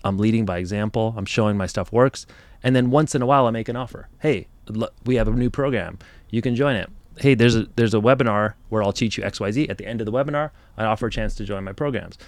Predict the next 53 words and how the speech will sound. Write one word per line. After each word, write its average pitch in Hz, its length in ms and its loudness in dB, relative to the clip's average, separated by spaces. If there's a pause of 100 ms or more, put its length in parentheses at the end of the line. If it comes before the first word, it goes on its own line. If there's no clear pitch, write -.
(360)
I - 20 -12 (100)
throw 113 140 2
a 104 40 0
massive 107 400 -2
event. 139 240 -2 (100)
At 107 160 -10
the 107 80 -8
event, 135 280 0
I 107 120 -4
offer 110 220 -2
a 98 60 -4
chance 107 260 -6
to - 100 -16
join 101 240 -6
my 107 80 -6
mastermind. 104 480 -8
So 123 180 4 (560)
I 135 120 2
put 156 200 2
together, 123 420 6
like, 104 220 2
kind 120 160 -2
of 107 100 0
a, 87 180 0 (240)
a 107 40 -4
suite 113 220 0
of - 120 -8
programs, 135 540 2 (300)
and 117 80 -2
then 113 80 2
I 113 140 0
offer 117 260 0
it 95 180 -4
through 123 220 -2
my 98 140 -6
content 101 420 -8
on 87 140 -8
social 95 320 -8
media. 92 240 -6
So 117 160 -2
I 117 80 2
think 135 240 -2 (640)
the, 113 200 4 (440)
like, 104 160 0
the 104 80 -4
content 151 400 0
itself 127 520 2
doesn't 117 220 0
really 113 180 2
pay 139 240 4
me 120 300 4
until 117 260 2
I 107 200 2